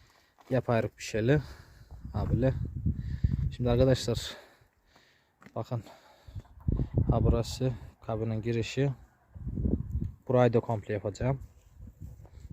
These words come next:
Allah izin verirse inşallah ilerleyen zamanlarda. Ha bu yoldan üstüne var. Ha buralar abi hep çimen. Normalde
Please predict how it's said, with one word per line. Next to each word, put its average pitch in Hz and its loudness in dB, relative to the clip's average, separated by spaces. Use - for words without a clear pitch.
Allah 104 0
izin 101 -2
verirse 104 2
inşallah 104 4
ilerleyen 101 2
zamanlarda. 104 -4
Ha 117 0
bu 120 4
yoldan 120 4
üstüne 120 -2
var. 107 0
Ha - -4
buralar 107 2
abi 104 -2
hep - -6
çimen. 107 -8
Normalde 123 2